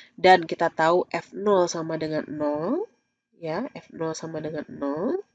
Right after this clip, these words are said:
Ya, kita masukkan ke sini ya, kalau misalnya, eh, X, Y-nya nol, itu berarti sama dengan nol, tidak terdiferensial di nol, dan memenuhi C R. Jadi, dia tidak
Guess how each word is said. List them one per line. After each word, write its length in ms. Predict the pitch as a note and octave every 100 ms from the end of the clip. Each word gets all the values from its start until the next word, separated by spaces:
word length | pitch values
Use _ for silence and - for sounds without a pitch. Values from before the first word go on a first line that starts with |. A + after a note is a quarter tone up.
| _
Ya, 160 | - -
kita 160 | - A2
masukkan 400 | B2 - D#3+ F3
ke 80 |
sini 480 | - F3 E3 F3+ A3
ya, 80 | A3
kalau 240 | - -
misalnya, 320 | - - - _ - - - - -
eh, 160 | E3 - D#3+
X, 320 | D#3+ - E3+
Y-nya 480 | D#3 - E3+ D#3 E3 - _ _ _ _ _
nol, 320 | D#3+ E3 G#3+
itu 240 | - F#3+ F3+
berarti 240 | D3+ F3+
sama 320 | F#3 F3 E3
dengan 160 | D#3 - C#3
nol, 320 | D3+ G3 E4+ -
tidak 320 | G#3 E3+ - _ _ _ _ _
terdiferensial 1300 | - F#3+ F3 F3 - F#3 E3+ F3 - F#3+ F3 F3 D#3
di 320 | E3+ F#3+ D#3+ - _ _ _
nol, 560 | D#3 D#3 D3 D#3+ D4 G#4 _ _ - _ -
dan 240 | F3+ F#3
memenuhi 400 | F3 F3 F3+ G#3
C 160 | - -
R. 320 | D#3+ D3+ -
Jadi, 200 | D#3+ G3+
dia 160 | G3+ B3
tidak 320 | A3+ E3+ -